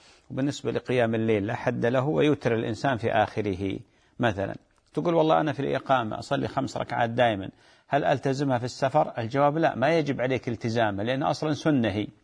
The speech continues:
إذا حبيت تزيد إلى سبع ركعات، تسع ركعات، إحدى عشر ركعة، طيب. إذا تقول: "والله ما أقدر في السفر، أبغى أصلي ثلاث ركعات"، أيضًا جائز ولله الحمد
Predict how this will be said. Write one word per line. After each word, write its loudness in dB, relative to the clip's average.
إذا 2
حبيت -2
تزيد 2
إلى -2
سبع 0
ركعات، 0
تسع -6
ركعات، 0
إحدى -6
عشر -2
ركعة، 0
طيب. 0
إذا -6
تقول: -2
"والله 4
ما 0
أقدر -4
في -10
السفر، 0
أبغى 0
أصلي -2
ثلاث 0
ركعات"، 0
أيضًا 0
جائز 0
ولله 2
الحمد -2